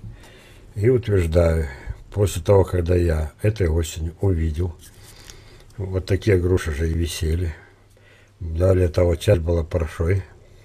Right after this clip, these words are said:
слегка потрачена. Показывал и это, всё по-честному. Она подвержена влиянию сырости, не отрицаю, да? Вот.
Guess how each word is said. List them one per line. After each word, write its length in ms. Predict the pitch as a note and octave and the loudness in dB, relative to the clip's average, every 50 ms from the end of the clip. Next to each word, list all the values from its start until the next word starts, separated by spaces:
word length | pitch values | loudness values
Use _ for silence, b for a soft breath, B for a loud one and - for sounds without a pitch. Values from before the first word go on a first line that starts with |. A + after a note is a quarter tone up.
| B B - - - - | B B -20 -20 -20 -20
слегка 520 | - - - - G#2 G2+ G2+ - G#2+ G2 | -18 -14 -6 -4 -4 -2 0 0 -2 -2
потрачена. 680 | G2 - F#2+ - G#2 G#2 G2 F#2+ - - G#2 F#2 F2+ E2 B B B B B B B B B B B B B B B | -2 -4 -6 -4 -2 -2 -2 -2 -2 -4 -4 -4 -4 -6 B B B B B B B B B B B B B B B
Показывал 520 | - E2+ E2+ - G#2 G2 F2+ E2+ F2 E2+ E2 - - | -6 -6 -2 2 4 4 4 4 0 -2 -2 -2 -2
и 60 | F2+ | -2
это, 340 | E2+ E2+ F2 F2 - G#2+ G2+ | 0 0 0 -2 -2 -6 -6
всё 240 | - - - G2 F2 | -6 -2 -2 -2 0
по-честному. 760 | - F#2 E2 - - F2+ F2+ E2+ - F#2+ F#2 F#2+ G2 G2+ G2 - - b b b b b b b b b b | 0 -2 -4 -4 -2 -4 -4 -4 -2 -4 -4 -2 -2 -2 -4 -6 -12 b b b b b b b b b b
Она 400 | - F2+ E2+ F2+ F#2 F#2 F2+ F2 | -8 -4 -2 0 2 2 0 -2
подвержена 840 | D#2+ - F#2+ F2+ E2+ E2+ E2+ E2+ D#2 D#2 F2 F2+ F#2+ G2+ G#2 F2+ D#2+ - | -2 -2 -2 -2 0 0 0 0 0 0 0 0 0 0 0 -2 -6 -8
влиянию 600 | G#2 G2 F2 F2 F2 F2+ G2+ G2+ G2 F#2+ F#2+ F#2+ F2+ | -14 -12 -10 -6 -2 0 2 2 4 4 2 0 0
сырости, 480 | - - G2 F#2 F#2 F2 - - F#2+ | -2 -2 -2 -2 -2 -2 -4 -6 -8
не 260 | F2+ F2 E2+ F2 F#2 | -8 -6 -4 -2 0
отрицаю, 720 | G2 F2+ - - D#2+ D#2 - - - E2 D2+ D#2 E2+ G2+ G2+ - - - _ - - - - - - | 0 0 -2 -4 -6 -6 -6 -8 -8 -6 -4 -2 -2 -4 -4 -6 -12 -20 _ -20 -20 -20 -20 -14 -10
да? 240 | E2 D#2 E2+ A2+ A2 - - - - - _ _ _ _ b b b b b b b b _ - - - B B B B B B B B B B B | -4 -2 -2 -2 -2 -4 -14 -20 -20 -20 _ _ _ _ b b b b b b b b _ -18 -18 -16 B B B B B B B B B B B
Вот. 480 | - E2+ E2 F2 F2+ F2 D#2+ D#2 - - | -8 -4 0 2 2 2 2 0 -4 -10